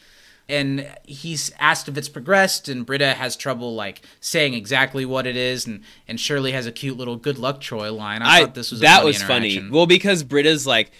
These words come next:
Speaker 2: "It's progressing, aggressive," and Britta's like, er, and Shirley, who knows how awful Britta, <laughs> like, unbearable Britta can be, was like, "Ooh, good luck, Troy." I thought that was really funny.
Speaker 1: But we've been waiting for so long to discuss the relationship of the century.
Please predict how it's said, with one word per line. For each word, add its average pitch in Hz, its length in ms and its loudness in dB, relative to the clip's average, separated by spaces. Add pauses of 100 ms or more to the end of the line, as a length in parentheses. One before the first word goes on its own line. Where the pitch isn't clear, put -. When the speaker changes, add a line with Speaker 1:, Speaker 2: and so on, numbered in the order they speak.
(160)
Speaker 2:
"It's 190 160 2
progressing, 156 580 0
aggressive," 131 360 0
and 110 260 -2
Britta's 117 340 -2
like, 95 160 -2
er, 117 220 0
and 120 300 0 (200)
Shirley, 156 400 2
who 131 140 -2
knows 117 360 0
how 107 440 0 (920)
awful 131 320 2
Britta, 117 360 0
<laughs> - 20 -6
like, 123 180 -4
unbearable 117 580 -2
Britta 107 240 -4
can 104 160 -8
be, 110 180 0
was 92 100 -6
like, 87 140 -6
"Ooh, 107 140 -6
good 87 220 -8
luck, 151 240 -2
Troy." 90 280 -10
I 92 40 -10
thought 95 200 -6
that 92 100 -6
was 87 140 -8
really 85 120 -10
funny. 85 300 -14 (240)
Speaker 1:
But 143 160 -4
we've 190 160 0
been 180 160 0
waiting 208 420 2
for 220 580 2 (160)
so - 280 2
long 220 520 4
to 202 100 -6
discuss 208 540 0
the 160 120 -4
relationship 208 880 0
of 196 120 -8
the 196 60 -6
century. 196 800 -2